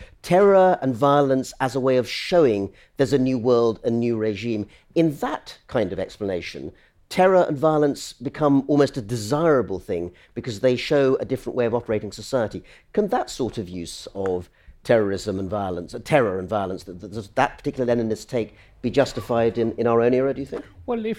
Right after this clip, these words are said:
Speaker 2: you read what he said, uh, actually carefully, basically the position he was making is that no ruling class ever gives up power voluntarily. And in order to defeat the ruling classes, and, you know,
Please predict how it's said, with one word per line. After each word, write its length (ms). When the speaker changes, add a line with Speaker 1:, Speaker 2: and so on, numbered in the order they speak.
Speaker 2:
you 60
read 160
what 220
he 160
said, 380
uh, 300
actually 320
carefully, 400
basically 640
the 160
position 400
he 120
was 120
making 400
is 100
that 180
no 180
ruling 460
class 380
ever 240
gives 320
up 200
power 240
voluntarily. 800
And 80
in 60
order 340
to 200
defeat 520
the 100
ruling 380
classes, 460
and, 200
you 120
know, 100